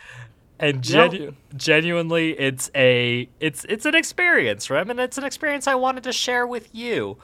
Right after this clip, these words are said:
Speaker 1: And mostly I wanted to see how, how much trouble you would have in this part of the podcast. It wasn't intentional sabotage, it just was coincidental sabotage.
Speaker 2: One of the most difficult reviews I've ever had to do.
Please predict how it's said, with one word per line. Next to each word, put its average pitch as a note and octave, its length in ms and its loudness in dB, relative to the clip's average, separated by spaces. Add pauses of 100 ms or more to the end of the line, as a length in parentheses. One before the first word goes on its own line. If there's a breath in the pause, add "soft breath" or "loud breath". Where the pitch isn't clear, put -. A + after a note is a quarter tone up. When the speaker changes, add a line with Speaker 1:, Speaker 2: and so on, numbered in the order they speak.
(340 loud breath)
Speaker 1:
And F3 180 -8
mostly G#3+ 360 2
I F3+ 60 6
wanted E3 300 4
to D3+ 100 -6
see D3+ 200 -2
how, C#3 240 4
how B2+ 140 0
much C3+ 180 -2
trouble B2 480 0
you A#2 120 -4
would A#2 100 -4
have A2 240 0
in G#2 80 -8
this G#2 120 -10
part G2 220 -6
of F#2 60 -12
the F#2 40 -12
podcast. F2+ 720 -12 (480 soft breath)
It G#3+ 60 -8
wasn't D4+ 260 2
intentional G#3+ 580 0
sabotage, G#2+ 640 -4
it - 80 -16
just - 220 -8
was - 140 -6
coincidental G#3 720 -6
sabotage. - 720 -12 (300)
Speaker 2:
One G3+ 220 0
of G#3+ 140 -6
the A3 120 0
most F#3+ 360 -2 (120)
difficult D#3 540 -6 (280)
reviews C3+ 460 -4
I've A#2+ 140 -6
ever A2 200 -10
had G#2 220 -14
to A2 80 -20
do. G#2+ 100 -20